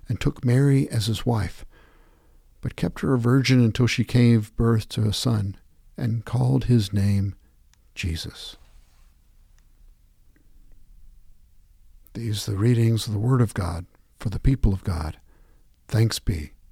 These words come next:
to God. Prayer for Sunday.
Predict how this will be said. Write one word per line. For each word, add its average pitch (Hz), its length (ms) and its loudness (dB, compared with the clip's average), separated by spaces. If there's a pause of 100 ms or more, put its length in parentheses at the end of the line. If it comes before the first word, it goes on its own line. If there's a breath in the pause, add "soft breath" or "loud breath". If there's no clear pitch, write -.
(340)
to - 80 -8
God. 85 380 -6 (3500 soft breath)
Prayer 139 380 4
for - 200 -6
Sunday. 95 520 -2